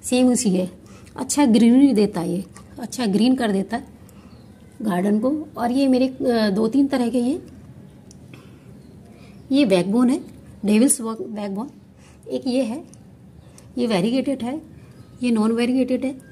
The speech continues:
और एक ये अलग है छोटी छोटी पत्ती हुआ, ये काफ़ी महंगा पड़ता है, सुंदर।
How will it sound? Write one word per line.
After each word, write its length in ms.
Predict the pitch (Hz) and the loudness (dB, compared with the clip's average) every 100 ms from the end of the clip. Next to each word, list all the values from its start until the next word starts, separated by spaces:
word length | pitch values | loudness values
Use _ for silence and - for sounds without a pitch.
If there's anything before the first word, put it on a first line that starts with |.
| - - - - - | -20 -20 -20 -20 -10
और 160 | 294 294 | -2 0
एक 140 | 302 | 0
ये 80 | 294 | -4
अलग 280 | 277 320 330 | -4 -2 -2
है 60 | |
छोटी 240 | 330 359 349 | -4 -6 -8
छोटी 220 | 302 285 | -8 -6
पत्ती 320 | 240 214 226 | -6 -6 -6
हुआ, 120 | 175 - - - | -6 -8 -20 -6
ये 40 | 285 | -4
काफ़ी 300 | 277 240 277 | -2 2 4
महंगा 220 | 247 190 | 4 0
पड़ता 300 | 202 - 165 | -6 -10 -14
है, 60 | - - - - - - - - - - - | -18 -18 -20 -20 -20 -20 -20 -20 -20 -20 -20
सुंदर। 320 | - 220 175 | -2 0 0